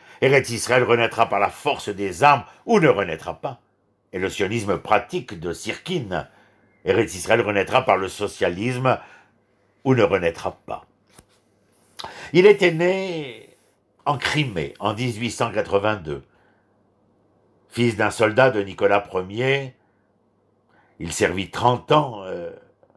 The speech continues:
dans cette armée. Diplômé de stomatologie à vingt ans, engagé volontaire dans la guerre russo-japonaise, Yosef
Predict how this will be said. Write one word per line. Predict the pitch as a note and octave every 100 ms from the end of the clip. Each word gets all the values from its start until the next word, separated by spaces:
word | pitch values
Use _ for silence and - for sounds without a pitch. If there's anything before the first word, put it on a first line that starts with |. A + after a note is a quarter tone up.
| _ _
dans | F#2+ G2
cette | - G2 G#2
armée. | F#2+ G2+ A#2 - _ _ _ _ _ _ _ _ -
Diplômé | B2 A#2 B2+ B2+
de | A#2
stomatologie | A2 - A2 G2+ A2 G#2+ G#2
à | G2
vingt | G#2 G#2 -
ans, | B2+ C3
engagé | G#2 G2+ G#2
volontaire | G2+ G2 F2+ A#2
dans | G2+
la | F#2 F#2
guerre | G2+ G2+ C#2+ D#2+
russo-japonaise, | A#2 B2 - C#3 C3 G#2+ G2+ G#2 G2+ A2+ B2 G2 _ _ _ _ _ _ _ _ _ _ _
Yosef | G2+ A#2+ - C#3 - -